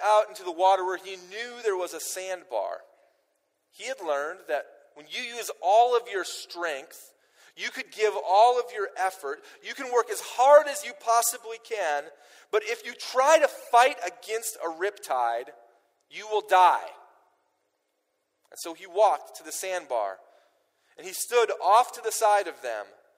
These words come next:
as close as he could get, and he lifted his hands and he yelled to them, "Come to me! <laughs> You, come to me!" If you try to go the way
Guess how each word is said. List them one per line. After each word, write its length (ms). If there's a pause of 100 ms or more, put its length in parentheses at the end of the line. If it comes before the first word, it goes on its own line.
(580)
as 100
close 320
as 140
he 120
could 220
get, 260 (520)
and 80
he 80
lifted 400
his 160
hands 300
and 100
he 100
yelled 280
to 100
them, 260 (520)
"Come 400
to 160
me! 540 (160)
<laughs> 100 (340)
You, 600 (720)
come 300
to 120
me!" 560 (3750)
If 120
you 60
try 280
to 80
go 240
the 100
way 460